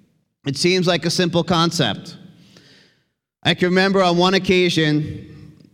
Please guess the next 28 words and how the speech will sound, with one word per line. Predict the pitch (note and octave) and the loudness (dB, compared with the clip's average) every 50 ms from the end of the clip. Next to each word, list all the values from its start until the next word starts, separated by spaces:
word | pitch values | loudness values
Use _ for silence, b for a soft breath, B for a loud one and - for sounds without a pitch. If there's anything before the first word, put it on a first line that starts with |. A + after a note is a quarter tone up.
| _ _ - | _ _ -18
as | - - | -8 -4
you | C3 | -2
know, | B2+ C3 C3 | 0 0 2
I'm | C3+ C3+ C3+ | 2 2 0
a | C3+ | 2
wrestling | C3 C3 C3+ C3+ - C#3 C3+ B2 A#2+ | 2 0 0 0 0 -2 -2 -2 -2
coach, | - B2+ A#2 B2 A2+ - | -2 0 0 0 0 0
we | C3 C3 | -2 0
weighed | B2 C#3+ D#3 E3+ F3 E3+ | 2 2 2 2 2 2
in | E3+ D#3+ D#3 | 0 0 2
one | D#3 D#3+ E3+ | 2 2 2
of | E3 D#3 | 2 2
our | E3+ E3 E3 | 2 2 2
wrestlers | D#3 D#3 E3 E3 D#3+ - D#3+ D3+ D3 C#3 C3 | 2 2 0 0 0 0 -2 0 0 0 0
in | D3+ D3+ D3+ | 0 0 2
after | D3+ D3+ D3 D3+ D3+ | 0 0 0 0 -2
the | D3 D3 | -2 -2
practice | C#3+ D3 E3 D#3 D#3 D#3 D3+ C#3+ C#3 C#3 | -2 0 0 0 0 0 -2 -2 -2 -2
the | D3+ | -2
day | C#3 A#2 C#3+ C#3+ D3+ | 0 0 0 0 2
before | D3+ D3+ D3 - E3 D#3 D3 | 0 0 -2 0 0 2 2
a | C#3 | 2
weigh-in, | C3+ D3+ D#3 D3+ D3 C3+ C3+ B2+ B2 | 2 2 2 2 2 0 0 -2 -2
and | C3 C3 | 0 0
he | C#3+ D3 | 0 0
was | C#3+ C3 | 0 0
on | D3 C#3+ C#3 C#3 C3+ | 0 0 0 0 0
weight. | C#3 C#3+ C#3+ B2 G#2+ - - - - - - - - _ _ | 0 0 0 0 -2 -6 -10 -18 -20 -20 -20 -20 -20 _ _